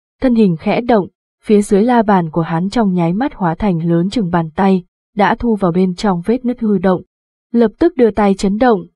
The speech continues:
Bát Hoang Huyền Trọng Xích ngưng hiện trong tay, đối mặt quan tài bạo lướt mà đến, Tiêu Viêm toàn thân hỏa diễm phun trào, đều quán chú vào trên Bát Hoang Huyền Trọng Xích trong tay,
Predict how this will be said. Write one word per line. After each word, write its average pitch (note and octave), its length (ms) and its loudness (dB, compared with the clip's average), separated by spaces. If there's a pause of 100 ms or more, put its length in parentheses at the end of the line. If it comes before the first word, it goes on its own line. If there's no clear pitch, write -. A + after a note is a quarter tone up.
(260)
Bát D4 160 2
Hoang B3+ 260 0
Huyền G#3+ 200 2
Trọng F3+ 300 -2
Xích D4+ 220 -2
ngưng A#3 220 2
hiện G3 220 0
trong G#3+ 220 -2
tay, G3+ 360 2 (320)
đối G#3+ 120 4
mặt C4 280 -2
quan A3 220 -2
tài F#3+ 240 0
bạo F3 160 -2
lướt C4 300 0
mà G3+ 160 0
đến, F#3 340 0 (380)
Tiêu B3 140 4
Viêm G#3+ 240 2
toàn F#3 240 -2
thân G#3+ 240 -2
hỏa F#3+ 260 -2
diễm F#3+ 240 -4
phun A#3 280 0
trào, F#3+ 380 0 (260)
đều G3 200 2
quán F#3+ 300 -2
chú G#3 200 -6
vào G#3+ 220 2
trên G3+ 280 0
Bát B3 160 -2
Hoang A#3 220 -2
Huyền G3 260 0
Trọng E3+ 280 -4
Xích D4+ 260 -6
trong G3 220 -4
tay, G3 280 0